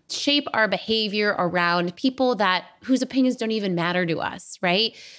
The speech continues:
So forget what the internet thinks, forget what your judgmental friends think, and just remember what, what do you think about yourself? What do I think about you, right?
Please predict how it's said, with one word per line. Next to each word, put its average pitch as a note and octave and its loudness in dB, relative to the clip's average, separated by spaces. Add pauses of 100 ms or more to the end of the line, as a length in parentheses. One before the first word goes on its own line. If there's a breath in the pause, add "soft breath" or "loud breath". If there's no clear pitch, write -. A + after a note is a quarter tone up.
So - 0
forget C#4+ 0
what D4+ 2
the C#4 2
internet F3 0
thinks, D3+ -2
forget C4+ 0
what C#4+ 4
your A#3 0
judgmental F3+ 0
friends D#3 -2
think, D#3+ -2
and G#3 -2
just B3+ -2
remember G3+ -4
what, F#3+ -2 (160)
what D#4+ 2
do F#4 0
you C4+ 4
think F3 -4
about D3+ -4
yourself? D#3+ -4
What G4+ 2
do G4+ 0 (100)
I A3+ 2
think F#3+ -2
about F3+ 0
you, E3 4
right? G#3+ 2